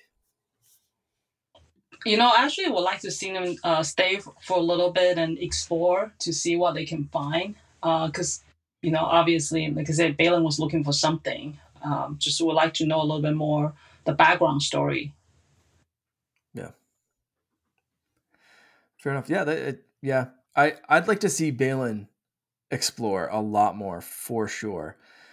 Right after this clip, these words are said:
Speaker 2: But I don't, I, <sighs> I kind of want Ahsoka and, and Sabine to be back for, like, if there's a big fight and we're getting,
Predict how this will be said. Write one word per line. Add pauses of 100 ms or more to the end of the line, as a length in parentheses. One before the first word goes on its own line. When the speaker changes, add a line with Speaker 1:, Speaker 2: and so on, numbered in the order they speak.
(240)
Speaker 2:
But
I
don't,
I, (1120)
<sighs> (600)
I
kind
of
want
Ahsoka
and, (180)
and (220)
Sabine
to
be
back
for,
like,
if
there's
a
big
fight
and
we're
getting,